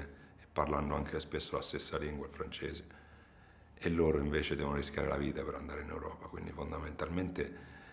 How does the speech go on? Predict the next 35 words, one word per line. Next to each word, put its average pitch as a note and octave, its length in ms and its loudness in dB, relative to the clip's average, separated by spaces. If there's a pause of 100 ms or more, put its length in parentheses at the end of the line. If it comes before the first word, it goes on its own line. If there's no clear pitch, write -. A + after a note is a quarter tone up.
(120)
è - 80 -2
una D#2 160 4
domanda D#2+ 840 6 (300)
dove D#2+ 200 -2
ognuno D#2+ 340 2
di D2+ 100 0
noi D#2 160 2
si C#2+ 80 0
può D2 140 -2
riconoscere, D2+ 580 -4
cioè, D#2 180 -2 (120)
ognuno F2+ 340 2
di E2+ 100 4
noi E2+ 220 6
ha D#2+ 40 6
avuto, D2+ 500 -2 (580)
eh, - 160 -10 (680)
anche D#2 300 0
in D2 80 2
gioventù D2 580 4
il C#2+ 80 0
desiderio D2+ 480 2
di D2 80 0
conoscere C#2+ 420 0
il C#2+ 60 0
mondo, D2 440 0
di C#2+ 140 -2
andare, C#2+ 800 -2
io D2 160 -2
personalmente, C#2+ 720 -2
di - 80 0
andare D2 300 -4
in D2+ 60 -4
America D2 540 -2
o D#2 260 -8